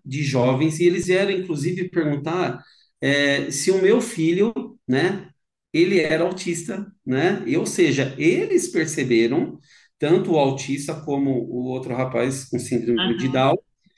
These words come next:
Speaker 1: é, que meu filho, ele, né, era especial. E eles convidaram meu filho pra fazer sorvete dentro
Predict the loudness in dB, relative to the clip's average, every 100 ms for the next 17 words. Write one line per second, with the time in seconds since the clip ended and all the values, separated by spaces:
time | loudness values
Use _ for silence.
0 | -6 -2 0 0 0 2 2 -2 -2 0
1 | 0 0 0 -2 -4 -4 0 0 2 2
2 | 2 2 0 -2 -6 -6 -6 -2 0 2
3 | 0 0 -2 0 0 0 0 -2 -2 -2
4 | 0 -2 -2 -2 -2 0 0 2 2 0
5 | -6 -6 -4 -2 -4 0 0 0 -8